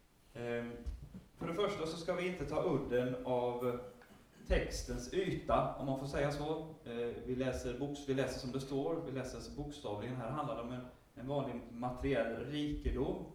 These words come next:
som står i vägen för den unge mannen. Och i hans fall så var det ingen annan utväg än att han måste göra sig av med den om han ska kunna gå med Jesus och komma in i hans rike.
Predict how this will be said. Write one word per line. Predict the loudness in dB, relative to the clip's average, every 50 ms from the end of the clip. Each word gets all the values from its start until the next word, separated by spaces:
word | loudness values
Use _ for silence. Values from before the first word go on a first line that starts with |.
| -14 -18 -20 -20
som | -10 -10 -8
står | -4 -2 0 2 2
i | 4
vägen | 4 4 4 4 2 0 -2 -2
för | -2
den | -2 -2 -2 -4
unge | -4 -4 -4
mannen. | -2 -2 -2 -2 -2 -2 -4 -6 -6 -10 -14 -18 -20 -20 -20 -20 -20 -8
Och | -6 -6 -4 0
i | 2 2 2
hans | 4 6 4 4 4 2 0 -2 -4 -6 -2 2
fall | 4 6 6 4 2 -2 -4 -6
så | -6 -4
var | -2 0 0 2 2
det | 2 0 0 0 0
ingen | 0 2 4
annan | 4 4 4 2 2 2
utväg | 2 2 2 0 0 2 2
än | 0
att | 2 2 2
han | 2 2
måste | -2 -2 -4 -2
göra | -2 -2 -2 -2
sig | -2 -2
av | 0 0 0 0 0 -2
med | -2 -2
den | -2 -2 -2 -4 -6 -8 -12 -18 -20 -20 -20 -20 -20 -20 -20 -20 -20 -20 -20 -20 -12 -6
om | -6 -4 -2
han | -2 -2 -2
ska | -4 -4 -2 0 2 2 2 2 0 0 0 -2 -6 -10 -14 -18 -20 -20 -20 -20 -20 -20 _ -20 -20 -20 -20 -16 -10
kunna | -4 -2 -2 0
gå | 0 0 -2
med | -2 -2 -4
Jesus | -4 -4 -4 -6 -6 -8 -10 -10 -12
och | -14 -12
komma | -8 -8 -6 -6
in | -6 -6
i | -6
hans | -6 -6 2 4 4
rike. | 4 4 2 -2 -6 -6 -6